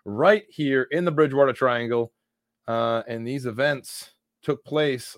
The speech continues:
all this year. And a lot of them seem to look a heck of a lot like the Condine report type of stuff. Plasma balls of energy, like the thing I saw the other day heading out towards the par-, in, uh, the swamp. Um, uh, let's, like, take a look at one here. Ready?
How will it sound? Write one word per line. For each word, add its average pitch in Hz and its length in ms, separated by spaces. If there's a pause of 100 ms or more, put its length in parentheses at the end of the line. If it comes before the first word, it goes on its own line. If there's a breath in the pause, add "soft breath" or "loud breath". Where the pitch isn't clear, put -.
(160)
all 165 200
this 190 240
year. 123 300 (880)
And 202 160
a 208 40
lot 262 220
of 170 140
them 160 440 (140)
seem 202 300
to 175 80
look 180 280
a 143 300
heck 220 300
of 208 80
a 208 60
lot 208 440
like 170 300
the 160 180
Condine 196 600
report 156 420
type 156 220
of 143 100
stuff. 156 320 (140)
Plasma 196 520
balls 160 460
of 147 100
energy, 160 380
like 139 140
the 131 80
thing 160 240
I 170 100
saw 147 300 (100)
the 139 120
other 139 120
day 139 240
heading 135 260
out 131 140
towards 135 240
the 113 60
par-, - 340
in, 127 160
uh, 117 140
the 110 100
swamp. 165 440 (520)
Um, 127 540
uh, 120 160
let's, 147 260
like, 170 160
take 175 140
a 170 40
look 165 100
at 143 40
one 143 160
here. 127 240
Ready? 127 220